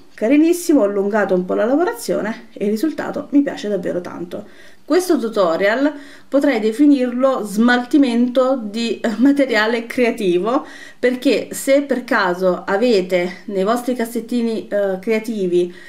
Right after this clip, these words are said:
due paisley o quattro paisley avanzate di un altro progetto, eh, perché molte volte succede che realizziamo un progetto e poi ci avanzano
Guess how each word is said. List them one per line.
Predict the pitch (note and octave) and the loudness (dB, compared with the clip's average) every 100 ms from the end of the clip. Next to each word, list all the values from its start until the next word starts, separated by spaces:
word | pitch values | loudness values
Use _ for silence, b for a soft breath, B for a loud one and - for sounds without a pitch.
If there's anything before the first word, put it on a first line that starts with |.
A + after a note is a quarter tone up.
| B B | B B
due | F3 F3 A#3 C4 | -8 0 2 2
paisley | C4 A3 F#3 F#3 F#3 F3+ | 2 0 0 -2 -2 0
o | F#3+ F#3 | 0 -2
quattro | A3 G#3+ A#3+ A3+ | 0 -2 -4 -2
paisley | A3+ F#3 F3 F3+ F3+ E3 | 0 0 0 2 2 0
avanzate | - F#3 F#3 F#3 A3+ G#3 F#3 F3 | -2 0 0 0 0 0 -2 -4
di | |
un | F3+ | 0
altro | F3+ G3 G#3+ G#3 | 0 -2 -4 -4
progetto, | G3 F3+ F3+ D#3 - G3+ A#3+ C#4+ B B B B | -2 0 0 -2 -4 -2 0 -2 B B B B
eh, | F3 E3+ D#3 | -4 -4 -4
perché | F3+ F#3 F3+ - | -6 -4 -4 -2
molte | G3 G3 | -4 0
volte | F#3 F#3 F#3 | 2 2 0
succede | F#3+ F#3 F#3 E3+ | -4 -2 0 0
che | F3 | 0
realizziamo | F3+ F3+ F#3+ G#3 F3+ | 0 0 0 0 2
un | F3+ | 2
progetto | F#3 A3+ G#3+ A3+ A#3 - C4 A#3+ - - | 0 -2 0 0 -2 -2 0 -2 -6 -8
e | G#3 | -8
poi | - F#3 G3 G3+ | -2 0 2 0
ci | G#3 | -2
avanzano | F#3 F#3 F#3 F#3 F#3 F#3 F#3 | -2 0 0 -2 0 0 -2